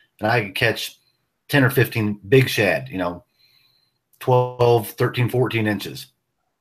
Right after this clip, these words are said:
anymore. The only time I can get fresh bait on the river is in the springtime, uh, when the creeks are flooded. Um, you find a clear water creek that feeds the river, and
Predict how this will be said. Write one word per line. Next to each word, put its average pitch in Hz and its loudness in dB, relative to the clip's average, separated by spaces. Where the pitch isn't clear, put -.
anymore. 87 -8
The 117 2
only 165 6
time 147 2
I 139 4
can 139 0
get 120 -2
fresh 127 0
bait 101 0
on 104 -4
the 104 -2
river 90 -2
is 95 -10
in 101 -4
the 92 -8
springtime, 82 -6
uh, 82 -10
when 87 -12
the 87 -10
creeks 131 2
are 110 0
flooded. 117 0
Um, 92 -10
you 104 -10
find 120 4
a 101 0
clear 143 4
water 120 6
creek - 0
that 107 -10
feeds 107 -6
the 95 -6
river, 107 0
and 87 -6